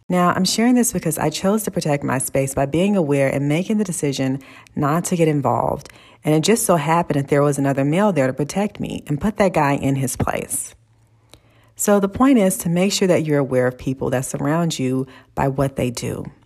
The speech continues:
It's so much easier to spot a negative person just by picking up on nonverbal cues like body language and facial expressions. If somebody looks closed off, or even if they do or say something that seems negative in nature, you'll know the overall vibe that person is giving off,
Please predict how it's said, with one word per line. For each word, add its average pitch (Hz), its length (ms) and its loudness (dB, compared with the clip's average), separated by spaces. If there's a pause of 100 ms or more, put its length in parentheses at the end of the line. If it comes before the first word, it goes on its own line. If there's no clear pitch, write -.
(600)
It's 156 140 -2
so 208 200 2
much 247 240 2
easier 170 400 2
to 143 80 2
spot 139 280 2
a 139 60 2
negative 135 400 0
person 135 380 -4
just 220 220 -2
by 202 100 2
picking 175 340 -4
up 147 140 -2
on 127 140 0
nonverbal 131 560 0
cues - 360 -6
like - 320 -4 (360)
body 180 280 4
language 127 380 -2
and 139 160 -4
facial 180 320 2
expressions. - 800 -6 (320)
If 180 100 0
somebody 269 360 6
looks 196 220 2
closed 151 380 0
off, 127 280 2 (260)
or 151 80 0
even 214 240 4
if 240 100 2
they 165 140 4
do 151 180 0
or 139 80 2
say 143 220 0
something 139 340 -2
that 131 160 -2
seems 143 360 -4
negative 131 340 -2
in 131 100 -2
nature, 185 520 -2 (440)
you'll 180 220 4
know 185 180 4
the 170 80 4
overall 135 440 4
vibe 127 280 2
that 127 160 -2
person 135 320 -4
is 131 140 -4
giving 127 260 -4
off, 160 360 -2